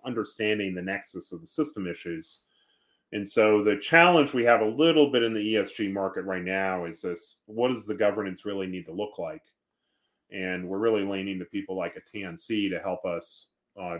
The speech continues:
be transparent, uh, but not quite prescriptive yet. Uh, you know, the challenge, you know, if, uh, G M O is particularly productive for animals and cuts down and improves soil health,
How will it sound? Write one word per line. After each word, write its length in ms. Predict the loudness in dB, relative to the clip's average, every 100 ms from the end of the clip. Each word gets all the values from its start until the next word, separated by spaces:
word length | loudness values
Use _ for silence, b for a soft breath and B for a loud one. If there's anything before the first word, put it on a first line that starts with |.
| -10
be 100 | -12
transparent, 720 | -10 -10 -10 -10 -8 -6 -8 _ _ _ _ _ _ _ _ _ _ _ _ _ _ _ _ _ -6
uh, 320 | 0 2 2
but 160 | 2 0
not 240 | -2 -4 _
quite 380 | 0 2 2 -4
prescriptive 640 | -16 -10 -4 -4 -4 -12
yet. 200 | -10 -12 -16 _ _ _ _ _ _ -12
Uh, 800 | -8 -6 -4 -4 -4 -4 -6 -12 _ _
you 100 | -10
know, 140 | -6 -4
the 80 |
challenge, 640 | -4 0 2 4 2 -2 -6
you 40 |
know, 300 | -6 -6 -8 -12 _ _ _ _ _ _ _ -2
if, 420 | 0 0 -4 -20 _ _ _ _ _ _ -10
uh, 300 | -6 -4 -6
G 200 | -4 0
M 140 | 0 2
O 380 | 4 4 4
is 200 | 4 0
particularly 440 | -4 -10 -4 -4 -4
productive 880 | -8 -6 -6 -4 -2 0 -2 -6
for 220 | -8 -8 -4
animals 720 | -4 -2 -2 -2 -4 -6 -10
and 220 | -10 -10
cuts 300 | -6 -6 -4
down 340 | -8 -6 -8
and 100 | -8
improves 320 | -10 -8 -10 -4
soil 320 | 0 0 0
health, 500 | -4 -6 -8 -14